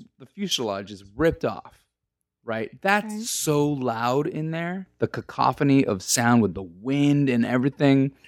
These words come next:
Speaker 1: "And he's just talking like this, and everybody can hear him and understand him." I was like, "Man, that's an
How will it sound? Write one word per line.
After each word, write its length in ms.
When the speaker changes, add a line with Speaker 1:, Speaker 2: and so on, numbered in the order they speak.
Speaker 1:
"And 160
he's 180
just 320
talking 460
like 240
this, 380
and 160
everybody 480
can 180
hear 400
him 140
and 120
understand 640
him." 160
I 40
was 80
like, 180
"Man, 380
that's 200
an 80